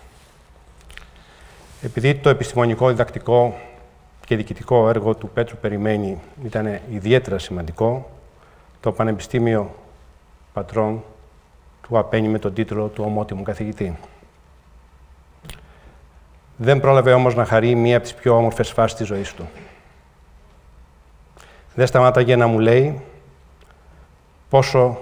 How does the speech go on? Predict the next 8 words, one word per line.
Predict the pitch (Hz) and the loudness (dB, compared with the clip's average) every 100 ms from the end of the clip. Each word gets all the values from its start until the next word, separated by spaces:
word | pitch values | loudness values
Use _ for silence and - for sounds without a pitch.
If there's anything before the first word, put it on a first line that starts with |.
| - - - _ | -14 -20 -20 _
χαρούμενος | - 117 113 117 113 110 | -2 2 4 2 0 0
ήταν | 117 113 113 117 - - - _ _ _ _ _ _ _ _ - - | -2 0 -2 -4 -10 -20 -20 _ _ _ _ _ _ _ _ -20 -6
με | 110 | -2
τον | 123 131 | 2 4
νέο | 131 | 4
τρόπο | - 123 117 | 4 2 2
ζωής | 110 113 117 | 2 2 2
του | - 123 117 | 0 -4 -4